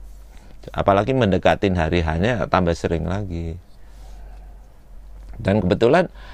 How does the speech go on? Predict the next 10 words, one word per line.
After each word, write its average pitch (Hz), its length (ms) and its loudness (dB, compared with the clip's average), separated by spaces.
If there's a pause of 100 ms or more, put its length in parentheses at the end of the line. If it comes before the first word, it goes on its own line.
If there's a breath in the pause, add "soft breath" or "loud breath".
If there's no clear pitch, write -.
(200 loud breath)
Mas 139 240 4
Ye 165 160 8
sekarang 170 380 4
itu 277 160 2
jadi, 156 480 4 (500)
dulu 175 640 4
rada 143 320 6
susah 175 340 2
diajak 135 380 4
latihan. 127 560 2